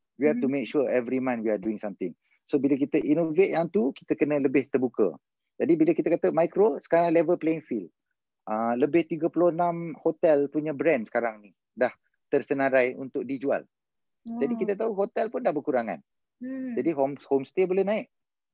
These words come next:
Speaker 1: Kalau, ah, satu usahawan boleh fokus kepada pembangunan homestay, listing homestay saja eksklusif. Saya bagi contoh mudah je yang tu.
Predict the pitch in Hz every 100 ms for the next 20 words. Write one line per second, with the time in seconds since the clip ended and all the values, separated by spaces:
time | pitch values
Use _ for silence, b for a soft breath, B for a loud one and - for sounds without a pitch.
0 | _ - 127 151 151 - _ _ _ _
1 | - 120 123 120 120 117 - 147 180 175
2 | 156 151 170 175 175 165 170 175 160 170
3 | 107 _ - 131 147 156 147 151 160 160
4 | 143 151 - 123 92 117 156 - 165 -
5 | 165 156 - 190 151 147 135 110 123 -
6 | 139 - 95 _ _ _ _ _ _ _
7 | _ 175 190 202 240 220 220 220 247 160
8 | 110 110 98 -